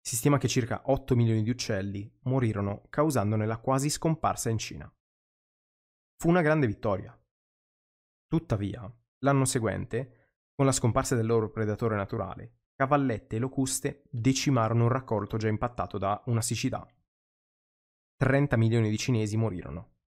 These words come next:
Nel mentre, Mao e il suo regime puntarono ad altri s-, progetti stravaganti. Zedong dichiarò che in quindici anni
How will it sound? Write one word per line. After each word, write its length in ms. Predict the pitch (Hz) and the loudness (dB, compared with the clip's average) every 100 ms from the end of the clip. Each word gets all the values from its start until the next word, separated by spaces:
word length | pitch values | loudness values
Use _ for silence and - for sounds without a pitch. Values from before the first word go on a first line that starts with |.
| _ _ _ _ _ _ _ _ | _ _ _ _ _ _ _ _
Nel 160 | 151 170 | 2 4
mentre, 580 | 123 92 - 107 - _ | 2 0 -8 -10 -12 _
Mao 340 | 113 113 127 | -2 2 2
e 40 | 110 | 2
il 40 | |
suo 140 | 104 113 | 0 -2
regime 580 | 107 104 95 95 - _ - _ _ | 0 -2 -2 -6 -12 _ -20 _ _
puntarono 400 | - 147 143 151 | 2 4 6 4
ad 100 | 156 | 4
altri 300 | 143 151 180 | 4 2 -2
s-, 80 | 180 | -6
progetti 480 | - - 135 107 - | -6 -2 0 0 -2
stravaganti. 680 | 113 110 95 104 98 - 117 _ _ _ _ _ _ _ _ _ | -4 -2 0 0 -2 -6 -16 _ _ _ _ _ _ _ _ _
Zedong 680 | 131 165 113 92 95 104 - | 0 2 2 0 -4 -8 -8
dichiarò 380 | 131 131 143 98 | -4 0 0 0
che 100 | 113 | 0
in 160 | 113 | -2
quindici 400 | 117 175 165 - | 0 0 0 0
anni 360 | 101 92 95 113 | -4 -4 -6 -8